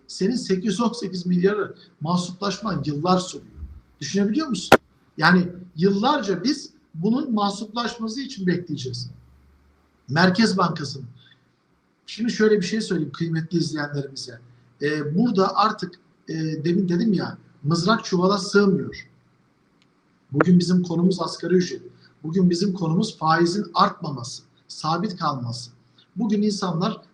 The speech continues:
krediye ve kredi ürünlerine mecbur bırakıldı. Bir şekilde mecbur bırakıldı diyorum. Bak, maaş yetmiyor. Bugün dört kişilik bir ailenin yoksulluk sınırı yetmiş bin T L.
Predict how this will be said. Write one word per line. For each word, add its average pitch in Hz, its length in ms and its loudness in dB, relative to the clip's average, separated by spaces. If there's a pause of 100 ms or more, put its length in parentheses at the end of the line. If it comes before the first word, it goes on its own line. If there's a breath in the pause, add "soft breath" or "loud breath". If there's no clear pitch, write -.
krediye 196 480 4
ve 160 120 -6
kredi 196 280 2
ürünlerine 165 420 0
mecbur 175 580 -2
bırakıldı. 139 580 -8 (440 loud breath)
Bir 196 100 0
şekilde 208 480 0
mecbur 185 640 0
bırakıldı 160 440 -2
diyorum. 139 320 -8
Bak, 160 420 -4
maaş 196 500 4
yetmiyor. 185 640 -2 (560)
Bugün 247 500 -2
dört 254 260 0
kişilik 185 340 -8
bir 208 200 -2
ailenin 208 540 -4
yoksulluk 208 540 -6
sınırı 208 320 -2
yetmiş 208 680 0
bin 247 160 -2
T 190 400 -2
L. 226 320 -2